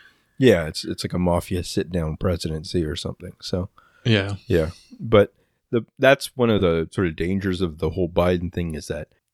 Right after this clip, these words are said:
Speaker 1: his whole kind of message is, "Can we at least pretend it's, like, in the books," kind of thing? <laughs> You know, like, that's his whole kind of, his whole selling thing is, you
Speaker 2: Yeah.
Speaker 1: know, "Can we, we, you know, well, let's at least, like,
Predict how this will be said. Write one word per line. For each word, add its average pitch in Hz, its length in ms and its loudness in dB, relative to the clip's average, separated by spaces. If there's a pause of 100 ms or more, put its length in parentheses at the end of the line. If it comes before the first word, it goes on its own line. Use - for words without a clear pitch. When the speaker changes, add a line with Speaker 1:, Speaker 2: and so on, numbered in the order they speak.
(120)
Speaker 1:
his 101 240 0
whole 98 280 6
kind 87 180 0
of 82 60 0
message 82 400 -2
is, 78 520 -4 (1120)
"Can 101 140 4
we 120 120 6
at 120 60 6
least 120 220 2
pretend 104 480 2
it's, - 160 0
like, 113 160 2
in 107 120 0
the 90 80 -2
books," - 380 -6
kind 95 180 -6
of - 40 -12
thing? 110 140 -6
<laughs> - 40 -6
You 135 140 2
know, 147 80 4
like, 113 160 -2
that's 120 220 -2
his 113 180 -2
whole 104 200 0
kind 90 200 -6
of, 85 100 -8 (580)
his 90 280 -4
whole 110 180 4
selling 92 480 2
thing 78 260 -4
is, 76 300 -8 (340)
you 147 100 4
Speaker 2:
Yeah. 190 180 4
Speaker 1:
know, 90 80 0
"Can 110 200 2 (160)
we, 113 140 6
we, 107 180 2 (380)
you 113 140 0
know, 98 100 4
well, 104 200 2
let's 135 180 4
at 123 120 4
least, 113 320 -2
like, 95 380 -4